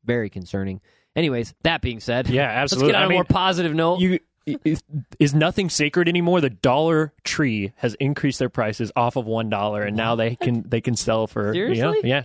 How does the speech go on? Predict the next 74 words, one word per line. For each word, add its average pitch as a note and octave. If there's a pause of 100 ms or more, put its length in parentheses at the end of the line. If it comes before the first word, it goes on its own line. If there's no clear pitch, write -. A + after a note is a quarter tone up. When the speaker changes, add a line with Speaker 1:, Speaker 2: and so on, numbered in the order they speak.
Speaker 2:
two C#3+
dollars, C3+
three C3+
dollars, C3
Speaker 1:
Yeah, -
Speaker 2:
whatever. -
Speaker 1:
but -
you D#4+
know E4+
what's D#4
interesting A#3
is G3
you A#3
ever A3+
roll G#3+
into F3
a C3+
Family D#3
Dollar? C3+ (120)
Nothing B3
in F3+
there D#3
is C3
a C3
dollar. A#2+
Speaker 2:
Oh, D3
no. C3+
Family F#3
Speaker 1:
Like, -
where's D4+
Speaker 2:
Dollar C#4
Speaker 1:
the -
Speaker 2:
is G#3
like A#3+
Speaker 1:
dollar A#3+
discount F3
section? A#2+
Like, C3
what? E4
Speaker 2:
It's, G3+
like, G#3
Speaker 1:
I D#3
didn't B3
Speaker 2:
twice F#3+
as -
Speaker 1:
understand. G#3+
Speaker 2:
much C#3
as B2
Target. C#3+
Speaker 1:
It G#2+
didn't F#3+
Speaker 2:
<laughs> -
Speaker 1:
under-, -
I C#4
never F4+
got G#3
that. A2
I -
didn't F#3+
understand E3+
that. G2
But C#3
Dollar A3+
Tree A3+
is F#3
no G3
longer F#3
a E3+
Speaker 2:
Yeah, E3+
Speaker 1:
dollar. A2
Speaker 2:
no C3
longer D3
a B2
dollar. B2+